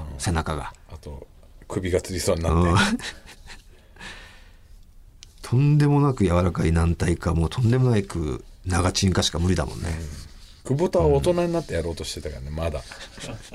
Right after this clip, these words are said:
Speaker 2: 諦めてなかったよ、トロの。
Speaker 1: あいつでもすげえ猫背だからいけそうだな。
Speaker 2: そうそう。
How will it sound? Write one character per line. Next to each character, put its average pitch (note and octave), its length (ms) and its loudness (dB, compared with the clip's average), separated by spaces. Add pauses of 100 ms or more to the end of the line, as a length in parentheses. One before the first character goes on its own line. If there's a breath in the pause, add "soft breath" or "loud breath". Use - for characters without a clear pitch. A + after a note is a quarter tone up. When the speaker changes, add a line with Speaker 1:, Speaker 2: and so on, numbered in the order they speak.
(120)
Speaker 2:
諦 D3 220 2
め F#2+ 100 2
て B3+ 80 -2
な F2 140 -4
か E2 80 -10
っ - 80 -14
た - 80 -18
よ、 - 60 -18 (280)
ト F#2+ 140 -4
ロ E2 100 -2
の。 C2+ 140 -10 (880 loud breath)
Speaker 1:
あ - 120 0
い - 80 2
つ - 120 2
で F3+ 80 4
も B2 100 0
す G#2 200 0
げ D#3+ 100 6
え F#3+ 40 4
猫 G#2+ 240 2
背 F#2 60 2
だ F2 80 0
か G#2 60 4
ら G2+ 60 0
い - 20 4
け A2+ 120 4
そ G#2 120 4
う F#2+ 40 4
だ F#2 100 4
な。 F2 120 2
Speaker 2:
そ B2 80 2
う G#2+ 40 2
そ - 120 -8
う。 G2+ 40 -4